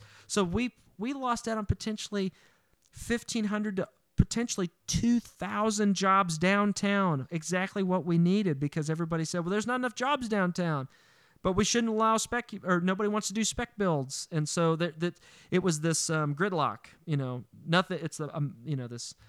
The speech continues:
this standoff. Everybody, every-, nobody wants to do anything because the other one hasn't moved. And so because of that, we, we lost out. And so I think that was kind of a come to Jesus moment, moment and an epiphany for, um, companies like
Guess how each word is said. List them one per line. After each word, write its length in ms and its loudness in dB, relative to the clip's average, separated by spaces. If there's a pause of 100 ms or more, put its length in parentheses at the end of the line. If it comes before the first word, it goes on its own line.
(120)
this 220 -2
standoff. 480 0
Everybody, 560 0
every-, 240 -4
nobody 240 4
wants 220 0
to 80 -4
do 180 -2
anything 380 -2
because 260 -2
the 140 0
other 120 0
one 140 0
hasn't 260 -2
moved. 540 -4
And 180 -4
so 460 -2 (480)
because 300 2
of 60 -2
that, 180 2 (800)
we, 260 -2
we 100 -2
lost 320 0
out. 280 0
And 120 0
so 120 0
I 80 2
think 240 -2
that 120 -4
was 140 -4
kind 180 0
of 60 -2
a 60 -8
come 260 0
to 80 -2
Jesus 480 -6
moment, 420 -2
moment 400 -2
and 300 -4
an 100 -4
epiphany 640 -2 (500)
for, 600 4 (560)
um, 540 6
companies 360 6
like 360 0